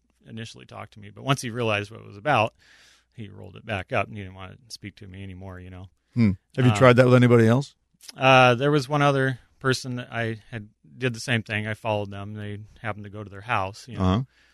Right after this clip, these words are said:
Speaker 1: So I asked him the same thing. He didn't have an answer. He just, he just says that, that I don't pay property tax, you know, and that he does, and that I shouldn't have to be there. He shouldn't be having to pay for me to be there,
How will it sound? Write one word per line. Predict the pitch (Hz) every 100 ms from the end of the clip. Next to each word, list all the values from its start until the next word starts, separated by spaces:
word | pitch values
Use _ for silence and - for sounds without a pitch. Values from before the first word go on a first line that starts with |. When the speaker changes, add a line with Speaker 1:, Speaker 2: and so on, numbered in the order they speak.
| _ _ _ _
Speaker 1:
So | - - 120 107 101
I | 104
asked | 104 104 -
him | 101
the | 95
same | 92 107 95
thing. | 117 101 104
He | 101 120
didn't | 110 101
have | 101
an | 98
answer. | 104 104 110
He |
just, | 104 101 - -
he | 117
just | 101 101
says | - 107 101
that, | 107 104 -
that | 131
I | 156
don't | 165 131
pay | 143 127
property | 143 135 127 104
tax, | 101 92 110 -
you | 98
know, | 104
and | 113
that | -
he | 151
does, | 139 110 107 131
and | 127
that | 107 131
I |
shouldn't | 135 - 123
have | 117 113 -
to | 104
be | 113
there. | 107 107
He | 123
shouldn't | 135 143 139
be | 120
having | 120 120 113
to | 110
pay | 135 117
for | -
me | 107 113
to | 104
be | 98 107
there, | 98 98